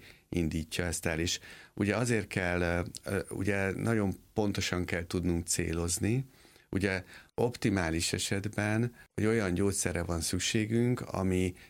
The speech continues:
csak a hibás gén által termelt hibás fehérjét kapcsolja hi-, ki, hiszen, ö, ugye ez a hibás fehérje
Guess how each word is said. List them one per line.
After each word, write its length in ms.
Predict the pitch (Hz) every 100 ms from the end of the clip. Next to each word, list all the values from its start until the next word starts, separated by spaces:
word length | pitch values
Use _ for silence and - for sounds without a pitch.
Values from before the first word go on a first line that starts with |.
| -
csak 300 | - 101 92
a 220 | 90 85
hibás 580 | 87 110 98 82 78 82
gén 460 | - 92 85 85 87 - -
által 560 | 85 85 80 92 85 80 - -
termelt 580 | 107 95 90 90 87 87
hibás 420 | - 87 85 -
fehérjét 600 | - 87 85 82 82 87
kapcsolja 480 | - 87 - 85 85
hi-, 260 | 98 120 127 -
ki, 300 | - 131 147 151 - - - _ _ _ - 101
hiszen, 680 | 135 131 - 87 95 120 127 - - -
ö, 160 | 95 92
ugye 240 | 104 98
ez 140 | 95 92
a 40 |
hibás 480 | 95 107 85 78 -
fehérje 760 | - 92 95 92 95 95 98